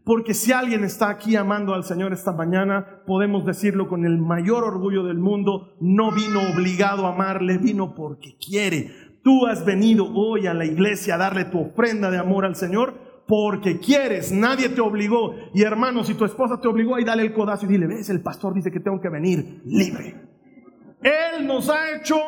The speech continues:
libres y como libres no estamos perfectos todavía.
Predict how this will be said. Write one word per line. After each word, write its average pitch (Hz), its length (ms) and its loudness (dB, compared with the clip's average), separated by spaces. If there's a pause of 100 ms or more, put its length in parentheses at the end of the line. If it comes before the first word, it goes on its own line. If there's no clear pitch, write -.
(460)
libres 220 1120 0
y 196 160 2
como 202 260 2
libres 220 600 0
no 151 180 -2
estamos 185 640 -4
perfectos - 680 -10
todavía. 175 560 -4